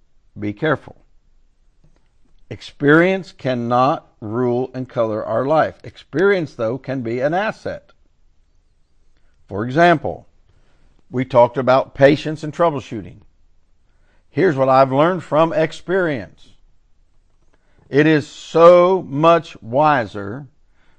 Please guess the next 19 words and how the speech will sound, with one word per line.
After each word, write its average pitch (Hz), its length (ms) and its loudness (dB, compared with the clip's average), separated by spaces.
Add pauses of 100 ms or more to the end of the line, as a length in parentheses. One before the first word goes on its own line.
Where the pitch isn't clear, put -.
(160)
to 117 200 -4
slow 135 440 2
down, 131 360 0
slow 156 300 0
is 156 100 -8
smooth, 127 440 -4
smooth 139 320 -8
is 156 120 -10
fast, - 640 -10 (320)
to 98 120 -14
slow 131 340 2
down 156 500 4 (2250)
and 104 200 -4
deal 151 220 4
with 175 200 0
it 160 280 -6 (960)
from 104 160 -14
a - 100 -16
troubleshooting, 151 920 -4